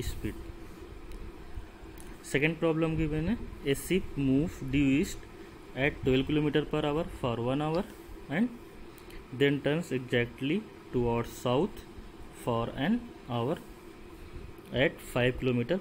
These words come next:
per hour। Calculate its average speed and average velocity for the given motion। तो यहाँ पे देखते हैं कि वन आवर के लिए travel करता है किस direction में, ईस्ट direction में, किस speed से,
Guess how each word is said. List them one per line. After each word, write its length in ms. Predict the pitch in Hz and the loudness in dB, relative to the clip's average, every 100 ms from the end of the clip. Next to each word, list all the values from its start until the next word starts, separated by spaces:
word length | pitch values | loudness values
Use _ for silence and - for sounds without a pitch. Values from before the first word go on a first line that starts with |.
| - | 2
per 100 | 113 | 2
hour। 180 | 104 104 - - - - - | 2 -2 -8 -16 -16 -16 0
Calculate 440 | 127 127 127 131 190 | 0 4 2 4 2
its 180 | - - - - - | 0 -8 -12 -14 -6
average 420 | 117 123 120 135 131 | -2 0 4 4 4
speed 440 | - - 160 226 - - | -2 -2 -2 -2 -8 -10
and 320 | 123 123 123 123 | -4 -4 -4 -2
average 480 | 117 113 143 240 - - - - - - - | -2 0 2 0 -2 -14 -18 -18 -16 -14 -10
velocity 500 | 123 120 117 - 208 240 - - | 0 2 2 0 -2 -2 -6 -8
for 160 | - 113 117 | -2 -2 0
the 80 | 190 139 | -2 0
given 280 | 113 143 220 127 | -2 0 0 0
motion। 400 | 120 - 117 - - - - - - - - | -2 -2 -6 -6 -10 -14 -14 -14 -16 -14 -8
तो 60 | 143 | -4
यहाँ 140 | 135 | -2
पे 120 | 135 | 2
देखते 300 | 147 147 - | 2 2 0
हैं 100 | 156 | -2
कि 140 | 143 160 - - - - - - - - - - - - - - - - - - - - - - - 127 | 0 -4 -6 -14 -12 -12 -14 -14 -14 -16 -16 -14 -16 -14 -14 -14 -14 -14 -14 -14 -14 -14 -12 -12 -4 2
वन 200 | 151 156 | 4 6
आवर 200 | 151 151 | 4 2
के 120 | 156 | 2
लिए 80 | 147 | 2
travel 260 | 147 147 | 4 2
करता 280 | 147 143 151 | 2 2 2
है 60 | 151 | 0
किस 240 | 151 - - 139 | 0 -2 -6 -2
direction 380 | 139 143 - 151 | 0 0 0 0
में, 140 | 208 - - - - 131 | 0 -2 -10 -14 -6 -2
ईस्ट 200 | 143 - | 0 2
direction 380 | 151 147 - | 2 2 0
में, 160 | 151 165 - - | 0 -2 -6 -4
किस 180 | 147 147 - | -4 -4 -4
speed 200 | 143 139 | -4 -4
से, 160 | - | -4